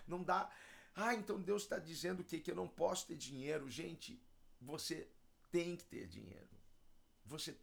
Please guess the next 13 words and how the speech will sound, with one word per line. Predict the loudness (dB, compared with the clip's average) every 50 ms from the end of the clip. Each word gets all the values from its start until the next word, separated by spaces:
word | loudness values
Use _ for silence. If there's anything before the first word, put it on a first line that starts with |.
| -4 0
tem | 2 2 2 0 -6
que | -12 -12 -8 -4
ser | -2 -2 -2 -2 -4 -8
próspero. | -10 -12 -12 -12 -10 -10 -12 -14 -14 -14 -16 -16 -18 -18 -20 -20 -20 -20 -18
Você | -14 -10 -10 -10 -10
tem. | -10 -12 -8 -6 -4 -4 -4 -6 -10 -12 -16 -18 -20 -20 -20 -20 -20 -18 -8
"Ah, | -4 0 2 2
você | 2 0 -4 -6 -6 -8
então | -6 -4 -2 -2 -2
agora | -2 0 -2 -2
tá | 0 0 -2
pregando | -2 -2 -6 -4 -4 -2 -2
a | -2 -2